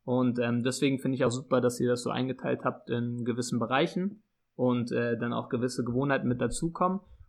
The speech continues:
Und das, äh, würde ich auch super spannend finden, weil du bist ja auch selber aus dem Bereich, ähm,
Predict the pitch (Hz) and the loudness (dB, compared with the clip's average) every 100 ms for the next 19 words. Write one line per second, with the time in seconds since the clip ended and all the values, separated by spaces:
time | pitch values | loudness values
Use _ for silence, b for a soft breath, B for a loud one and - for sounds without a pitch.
0 | - 123 131 135 - 131 131 135 131 147 | -2 2 4 2 2 4 6 6 4 4
1 | 170 - - - 127 135 143 131 120 120 | 4 2 -2 2 0 2 2 2 2 2
2 | 123 123 120 120 127 127 123 123 131 123 | -2 -2 -2 0 2 4 2 0 0 2
3 | 120 131 139 - 117 117 | 2 0 -2 -6 -4 -4